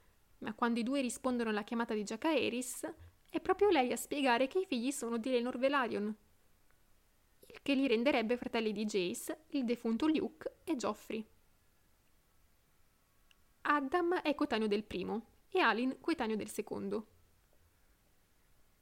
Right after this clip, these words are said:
La cosa suscita molta sorpresa, ma i due vengono immediatamente accolti dal nonno, che ne chiede e ottiene la legittimazione.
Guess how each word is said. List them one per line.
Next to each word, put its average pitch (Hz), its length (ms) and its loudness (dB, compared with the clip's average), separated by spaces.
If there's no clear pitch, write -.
La 320 140 2
cosa 226 340 -2
suscita 226 460 -4
molta 202 300 -2
sorpresa, 208 680 -6
ma 330 100 -2
i 370 80 2
due 269 180 2
vengono 254 280 2
immediatamente 233 560 0
accolti 208 340 -4
dal 202 160 0
nonno, 202 460 -2
che - 140 0
ne 359 100 6
chiede 269 340 2
e 226 40 6
ottiene 214 600 0
la 381 100 0
legittimazione. 214 920 -2